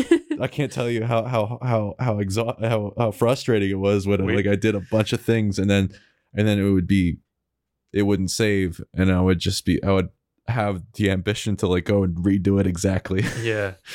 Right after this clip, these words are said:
Speaker 3: I don't know. It's funny. Like, maybe I'm being nostalgic, but we just, we grew up in such an interesting time because it's like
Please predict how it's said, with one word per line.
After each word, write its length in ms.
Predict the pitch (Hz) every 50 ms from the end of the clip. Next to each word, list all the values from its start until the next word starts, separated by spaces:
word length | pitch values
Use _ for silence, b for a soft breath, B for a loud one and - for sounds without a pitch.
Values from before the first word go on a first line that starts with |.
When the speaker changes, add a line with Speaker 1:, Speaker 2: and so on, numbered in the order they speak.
| B B
Speaker 3:
I 60 | 143
don't 100 | 147 160 165
know. 60 | 165
It's 200 | 151 147 135 -
funny. 240 | - 139 131 131 117
Like, 160 | 110 104 101
maybe 260 | 110 110 113 127 143
I'm 120 | 147 147
being 260 | 147 156 156 160 156 151
nostalgic, 840 | 135 - - - - - 87 85 92 98 92 - 90 85 - -
but 140 | - 92 92
we 140 | 104 107 110
just, 240 | 120 139 139 135 -
we 160 | 113 101 107
grew 260 | 107 107 104 117 131 131
up 140 | 131 131
in 80 | 160 156
such 220 | 139 - 151 -
an 100 | 160 131 - _
interesting 540 | 95 90 - - 98 - - 107 95 90 85
time 340 | - - 87 82 90 90 87
because 240 | 90 - - 95
it's 240 | 90 87 85 - -
like 340 | 95 90 82 80 82 -